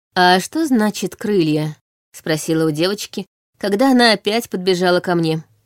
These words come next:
Я вытерла пот с её лба, а то ещё не хватало, чтобы ребёнок заболел. Няньки рядом со мной хмыкнули. А я помню, как сын бывшего вот так бегал потный, потом вышел на улицу и тут же заболел.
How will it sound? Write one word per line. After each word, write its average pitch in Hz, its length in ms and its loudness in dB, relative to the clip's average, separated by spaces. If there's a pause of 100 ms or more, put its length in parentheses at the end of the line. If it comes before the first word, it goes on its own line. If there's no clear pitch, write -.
(180)
Я 170 300 0
вытерла 165 440 -2
пот 196 320 -4
с - 100 -8
её 165 180 2
лба, 175 300 -4 (380)
а 294 120 -6
то 339 80 -4
ещё 240 240 -2
не 214 80 2
хватало, 202 480 -2
чтобы 185 300 -4
ребёнок 180 400 2
заболел. 165 480 -2 (460)
Няньки 196 480 0
рядом 233 300 0
со 220 200 -4
мной 196 180 0
хмыкнули. 160 540 -4 (560)
А 170 100 0
я 320 140 4
помню, 262 520 2
как 180 240 0
сын 202 300 0
бывшего 170 540 -4 (340)
вот 226 240 0
так 175 260 0
бегал 247 360 2
потный, 175 560 -2 (380)
потом 285 260 0
вышел 311 280 2
на 196 140 2
улицу 160 500 -2 (120)
и 330 100 -4
тут 381 180 0
же 330 120 0
заболел. 175 500 0